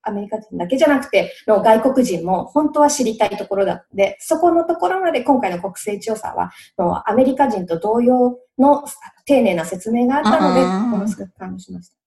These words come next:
Speaker 2: なるほど。じゃあ、大事にされてるっていう感覚を覚えた。言語ってね、大事ですよね。
Speaker 1: そうですね。あと、やっぱりアメリカだなっていうのは、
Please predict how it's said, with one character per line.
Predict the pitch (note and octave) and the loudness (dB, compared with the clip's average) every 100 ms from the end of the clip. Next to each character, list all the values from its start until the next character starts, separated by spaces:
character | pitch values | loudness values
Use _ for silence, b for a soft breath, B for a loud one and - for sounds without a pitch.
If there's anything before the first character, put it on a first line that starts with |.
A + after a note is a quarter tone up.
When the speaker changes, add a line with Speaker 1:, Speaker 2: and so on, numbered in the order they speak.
| _ _ _ _ _ - | _ _ _ _ _ 0
Speaker 2:
な | F#3 F3 | 2 2
る | E3+ | 0
ほ | F3+ | -2
ど。 | E3 D#3+ D#3+ | -2 -6 -8
じ | - | -6
ゃ | E3+ | -6
あ、 | |
大 | E3 F#3+ G3 | 0 2 4
事 | G3 G#3 | 4 4
に | F#3 E3+ | 4 0
さ | F3 F#3 | 0 0
れ | F#3 | 0
て | F#3 | 0
る | F#3+ | 0
っ | F#3 | 0
て | - | -2
い | E3+ | -6
う | |
感 | E3 F3+ | -2 -2
覚 | F#3+ F#3+ G3 A#3 | -2 -2 0 2
を | A#3 D#3+ - | 2 2 0
覚 | F3 F3+ E3 | 0 2 2
え | |
た。 | D3+ D3+ D3 - _ _ | 0 -2 -4 -6 _ _
言 | A#3+ D#4+ | 4 4
語 | B3 D3+ | 4 0
っ | |
て | - D3+ | -4 -4
ね、 | E3 | -4
大 | F3+ F3 F3 | -2 -2 0
事 | G3 | 0
で | F3+ | 0
す | - | -2
よ | C#3 | -8
ね。 | D3 D3 - _ _ _ b b | -6 -8 -10 _ _ _ b b
Speaker 1:
そ | - G3+ | -4 -2
う | |
で | F3+ | -2
す | E3+ | -4
ね。 | |
あ | G#3+ | -2
と、 | A3+ F3+ - A#3 | -2 -4 -8 -4
や | B3 A3 | 0 0
っ | - | 2
ぱ | B3+ | 2
り | G#3+ | 2
ア | G#3+ | -2
メ | G#3+ | -4
リ | G#3+ | -2
カ | A3+ | 0
だ | A#3 | 2
な | D#4 | 2
っ | E4 | 2
て | C4+ | 4
い | B3+ | 4
う | |
の | A#3 A3 | 4 2
は、 | B3+ | 2